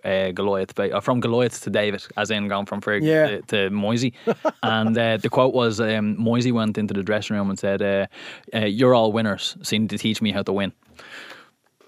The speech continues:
Speaker 1: Come, come on. What a way to lose a dressing room
Speaker 2: And, and look,
Speaker 1: immediately.
Speaker 2: I, I'm, I'm ki-, I'm, you know, I'm happy for David Moyes in his,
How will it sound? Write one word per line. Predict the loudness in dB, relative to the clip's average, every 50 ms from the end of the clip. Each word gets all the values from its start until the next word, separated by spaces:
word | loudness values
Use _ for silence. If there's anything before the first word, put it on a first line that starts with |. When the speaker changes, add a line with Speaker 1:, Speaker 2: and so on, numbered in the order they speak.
| _ _ _ _ _ _ _ _ -20 -14 -6 -4
Speaker 1:
Come, | -4 -4 -4 -6 -8 -8 -6 -6 -4 0
come | 4 4 4 4 4
on. | 6 6 6 6 4 2 -2 -6 _
What | 4 6 6
a | 8
way | 8 6
to | 6
lose | 6 6 6 6 4 4
a | 4
dressing | 4 2 2 2 4 4
room | 4 4
Speaker 2:
And, | 4 4
and | 4 4 6
look, | 6
Speaker 1:
immediately. | 6 6 4 2 2 4
Speaker 2:
I, | 4 4 4
I'm, | 4 2 0 -2 -4 -2 0
I'm | 0 0
ki-, | 2 2 2
I'm, | 4 4 4 2 0 -4 _ _ _ _
you | 2 4 4
know, | 6 4 4 2 -2 -8 -18 -8 _
I'm | -4 0 2
happy | 2 2 2 2 0
for | 0 0
David | 2 2 2 2 2 2
Moyes | 0 0 2 2 0 0 -2 -2
in | -4 -4
his, | -4 -6 -6 -8 -12 -14